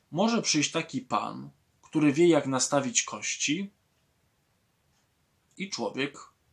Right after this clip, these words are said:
po paru miesiącach wróci do pełnej dyspozycji. Kto to był? Kto to zrobił? Bulanda. Pewnemu proboszczowi choruje bydło.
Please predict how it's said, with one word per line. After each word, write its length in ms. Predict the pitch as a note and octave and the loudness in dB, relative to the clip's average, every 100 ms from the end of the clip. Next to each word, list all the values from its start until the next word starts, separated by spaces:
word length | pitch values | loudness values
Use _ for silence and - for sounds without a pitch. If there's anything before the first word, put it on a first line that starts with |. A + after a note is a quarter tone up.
| _ _ _ - | _ _ _ -10
po 100 | B3 | -4
paru 340 | D3+ C3 D#3 | -2 0 -2
miesiącach 580 | D#3+ - A2+ A#2 B2+ B2+ | 0 -2 -4 -6 -8 -6
wróci 380 | A#2+ A2+ C3+ C3+ | -4 -4 -4 -4
do 120 | B2+ | -6
pełnej 360 | B2 A2 A#2 | -4 -4 -4
dyspozycji. 720 | A#2+ - D3+ D3 A#2 - - - _ _ _ _ _ _ _ | -4 -4 -4 -6 -6 -8 -8 -16 _ _ _ _ _ _ _
Kto 180 | - A2+ | -12 -12
to 180 | A2 A2+ | -10 -12
był? 340 | B2+ E3 A3 _ _ _ _ _ _ _ _ _ | -8 -8 -8 _ _ _ _ _ _ _ _ _
Kto 180 | - A2+ | -12 -12
to 160 | A2 | -10
zrobił? 560 | - A2+ A2 D#3 G#3 G#3+ _ _ _ _ _ _ _ _ _ _ | -10 -10 -8 -8 -8 -10 _ _ _ _ _ _ _ _ _ _
Bulanda. 540 | - C#3+ D#3 B2 - _ _ _ _ _ _ - - - _ _ _ _ _ _ _ _ _ - | -8 -6 -4 -8 -16 _ _ _ _ _ _ -20 -20 -20 _ _ _ _ _ _ _ _ _ -2
Pewnemu 460 | D#3 D3+ F3 F3 E3 | 0 4 4 4 6
proboszczowi 960 | E3 D#3 - D#3+ D#3 C#3+ D3 D3 C#3+ _ _ _ _ _ _ _ _ _ _ _ _ _ _ _ - - | 6 6 2 2 2 6 6 6 0 _ _ _ _ _ _ _ _ _ _ _ _ _ _ _ -20 -8
choruje 460 | - B2+ C#3 C3 | 4 6 8 6
bydło. 440 | A#2+ A#2 - - | 4 0 -2 -14